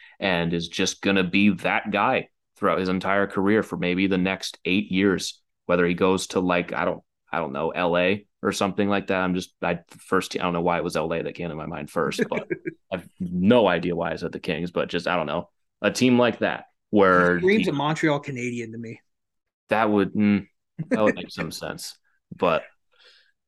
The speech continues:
Speaker 1: just, he's gonna go there. He's gonna be a guy, like, he'll, he'll top out at twenty goals th-, one year, might be this year. You never know, but,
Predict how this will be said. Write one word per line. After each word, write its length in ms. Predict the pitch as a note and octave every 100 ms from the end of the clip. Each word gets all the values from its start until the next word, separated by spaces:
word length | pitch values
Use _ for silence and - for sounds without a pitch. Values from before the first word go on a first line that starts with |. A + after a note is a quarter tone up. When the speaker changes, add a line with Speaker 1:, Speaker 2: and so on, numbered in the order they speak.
| -
Speaker 1:
just, 200 | A#2 G#2+
he's 140 | A#2 G#2
gonna 220 | A2+ A#2+
go 200 | B2 A#2+
there. 300 | G#2+ G2+ A2
He's 200 | G2+ F#2+
gonna 200 | G#2+ G#2
be 140 | G#2+
a 40 | G#2+
guy, 280 | G2+ G2+ G2+
like, 220 | F#2+ F#2
he'll, 280 | G2+ F#2+ F#2+
he'll 180 | G#2
top 340 | G2+ A2 A#2+ A2+
out 160 | F#2
at 100 | F2+
twenty 260 | - G2+ F#2
goals 480 | F2+ C#2 C#2+ - - - - -
th-, 120 | D#2 - - - - -
one 240 | - F2 E2+
year, 160 | E2 E2
might 300 | F#2+ G#2+ -
be 100 | G#2+
this 220 | F2 -
year. 280 | C#2+ G#2 _ -
You 100 | F#2
never 220 | F2 G2
know, 220 | E2 - - _ -
but, 260 | F2+ D2+